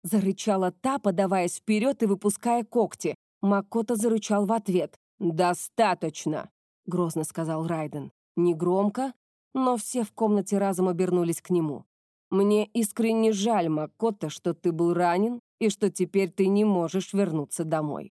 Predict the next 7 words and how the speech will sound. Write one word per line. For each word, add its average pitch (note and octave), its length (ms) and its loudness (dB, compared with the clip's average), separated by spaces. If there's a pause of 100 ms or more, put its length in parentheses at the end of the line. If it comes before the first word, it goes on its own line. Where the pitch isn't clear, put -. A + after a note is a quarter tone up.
(300)
Я A#3 240 2
приношу A#3 500 -2
свои F3 340 0
извинения". D#3 640 0 (380)
Он F3+ 180 2
склонил E3+ 420 0
голову, F3+ 580 0